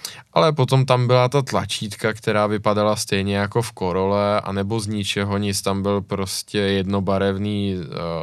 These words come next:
displej, že jo, jako úplně oldschoolový, anebo některý ovladač byl úplně mimo. Prostě takové ty, jako když to tak řeknu,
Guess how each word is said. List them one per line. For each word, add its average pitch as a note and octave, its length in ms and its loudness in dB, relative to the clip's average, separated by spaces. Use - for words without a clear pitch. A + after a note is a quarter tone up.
displej, G2+ 840 0
že G2+ 140 -6
jo, G2 200 -2
jako F#2+ 280 -4
úplně A2 440 0
oldschoolový, G#2+ 920 -2
anebo G#2+ 320 2
některý G#2 460 0
ovladač G2 380 2
byl G2 200 0
úplně G2 360 0
mimo. F#2 500 -2
Prostě C3+ 260 -2
takové D#3 360 0
ty, D#3+ 200 -2
jako - 180 -6
když C#3+ 240 -6
to D3 80 -6
tak D3+ 160 2
řeknu, D3 340 2